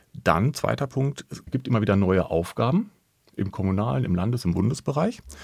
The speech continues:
Und der dritte Punkt, die Ansprüche an die Verwaltung sind gestiegen. Stichwort Verwaltungsmodernisierung, sage ich da mal. Wir wollen also nicht mehr mit dem klassischen Faxgerät arbeiten, sondern durchaus mit, äh, ja, mit, mit, mit digitalen Medien.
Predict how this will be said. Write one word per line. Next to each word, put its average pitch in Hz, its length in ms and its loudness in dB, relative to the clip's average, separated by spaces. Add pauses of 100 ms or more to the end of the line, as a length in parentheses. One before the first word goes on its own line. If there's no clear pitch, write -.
(300)
Und 139 420 6
der 95 100 2
dritte 110 300 -2
Punkt, 143 540 0
die - 200 -4
Ansprüche 110 400 0
an 98 80 4
die 101 60 4
Verwaltung 107 720 2
sind 95 320 -4
gestiegen. 101 520 0
Stichwort - 380 -6
Verwaltungsmodernisierung, 95 1300 2
sage 87 240 -6
ich - 60 -10
da 87 100 -6
mal. 82 160 -6
Wir 87 60 -4
wollen 92 140 2
also 87 140 0
nicht 98 240 2
mehr 104 140 4
mit 95 160 2
dem 87 200 0
klassischen - 320 -4
Faxgerät 113 560 -4
arbeiten, 92 540 2 (560)
sondern 98 540 2
durchaus 90 640 0
mit, - 420 0
äh, 85 320 0
ja, 95 140 0
mit, 92 180 -2
mit, 90 200 -2
mit 85 120 -2
digitalen 90 400 0
Medien. 107 320 2